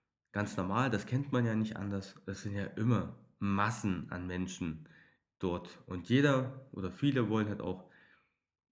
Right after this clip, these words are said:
in ziemlich den gleichen, in die gleiche Session rein. Das heißt, wenn jetzt irgendwie, ich will jetzt nicht prominent sagen, aber irgendwie so bekanntere Gesichter der Branche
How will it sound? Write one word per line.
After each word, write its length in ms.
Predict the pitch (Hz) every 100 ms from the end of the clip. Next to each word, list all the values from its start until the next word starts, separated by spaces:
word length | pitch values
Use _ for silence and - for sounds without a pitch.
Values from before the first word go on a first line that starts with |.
| _
in 440 | - 101 95 90 87
ziemlich 340 | - 104 98
den 200 | 98 92
gleichen, 720 | 92 98 92 95 95 87 85
in 80 | -
die 100 | 92
gleiche 280 | - 87 87
Session 340 | 85 151 151
rein. 240 | 139 120 117
Das 160 | 98
heißt, 280 | 110 104 - - - - - _ -
wenn 160 | 104
jetzt 240 | 107 104 -
irgendwie, 560 | 101 104 95 95 92 90 - - _
ich 100 | -
will 80 | 92
jetzt 120 | 92
nicht 180 | 92 -
prominent 640 | - 90 87 82 98 139
sagen, 400 | - 113 101 95
aber 100 | 92
irgendwie 200 | 92 101
so 80 | 107
bekanntere 720 | - 117 - 110 147 143 123
Gesichter 640 | 113 110 135 139 123 117 - - - - _ _ _
der 200 | 113 104
Branche 680 | 104 - 98 110 107 101 95